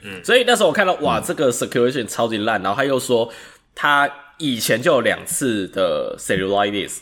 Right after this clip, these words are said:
Speaker 2: 然后这，今年就是这次跌倒过后又一次，那我就，呃，还住院了，然后，然后就是抗-，打抗生素啊，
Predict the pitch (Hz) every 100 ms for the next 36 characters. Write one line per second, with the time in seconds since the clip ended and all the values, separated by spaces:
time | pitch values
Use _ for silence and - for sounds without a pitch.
0 | - 98 107 120 110 - 160 151 175 175
1 | 180 104 104 151 139 143 160 151 - 104
2 | 120 90 117 113 101 147 131 95 - -
3 | 104 - - - - _ 160 139 101 -
4 | - 117 135 - - - 127 - 123 -
5 | 131 120 113 - - - - 101 104 113
6 | 117 123 127 123 110 104 98 - - 92
7 | - 113 120 113 123 117 98 92 90 90
8 | 90